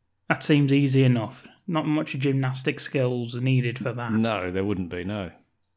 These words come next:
Speaker 2: You'd just be running, wouldn't it?
Speaker 1: Yes.
Speaker 2: Endurance,
Speaker 1: Yes.
Speaker 2: cardio.
Speaker 1: The second, two hundred-foot rope climb.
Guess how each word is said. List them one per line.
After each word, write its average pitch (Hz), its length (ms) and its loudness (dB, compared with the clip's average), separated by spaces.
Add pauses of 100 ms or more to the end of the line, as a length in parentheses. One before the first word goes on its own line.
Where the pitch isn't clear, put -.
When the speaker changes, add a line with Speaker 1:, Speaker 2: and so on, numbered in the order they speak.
(140)
Speaker 2:
You'd 98 160 -4
just 80 100 -14
be 95 100 -4
running, 101 360 -4
wouldn't 92 220 -8
it? 87 80 -18 (160)
Speaker 1:
Yes. 127 180 -4
Speaker 2:
Endurance, 85 680 -4 (300)
Speaker 1:
Yes. 95 320 -4
Speaker 2:
cardio. 73 220 -10 (920)
Speaker 1:
The - 80 -4
second, 123 540 2
two 160 220 6
hundred-foot 143 600 2
rope 135 380 0
climb. 110 460 -6